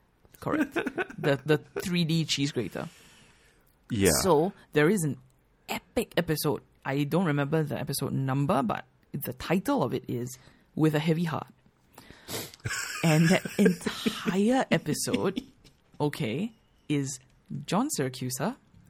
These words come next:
Speaker 1: talking about how he's configuring his new Mac Pro. Like, literally, they just open up the Mac Pro configurator,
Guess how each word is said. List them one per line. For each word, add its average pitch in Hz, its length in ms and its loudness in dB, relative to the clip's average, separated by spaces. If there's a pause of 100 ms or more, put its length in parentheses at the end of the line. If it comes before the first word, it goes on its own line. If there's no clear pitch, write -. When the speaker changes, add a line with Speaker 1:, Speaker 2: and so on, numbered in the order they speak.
(480)
Speaker 1:
talking 160 380 0
about 123 400 -4 (560)
how 220 300 0
he's 165 240 -2
configuring 143 720 -2 (180)
his 131 200 -6
new 196 200 2
Mac 180 200 0
Pro. - 240 -8 (580)
Like, - 160 0
literally, 285 680 6
they 170 100 2
just 180 260 2
open 214 280 4
up - 140 -2
the 143 100 0
Mac 147 180 -2
Pro 170 140 -2
configurator, 131 760 -4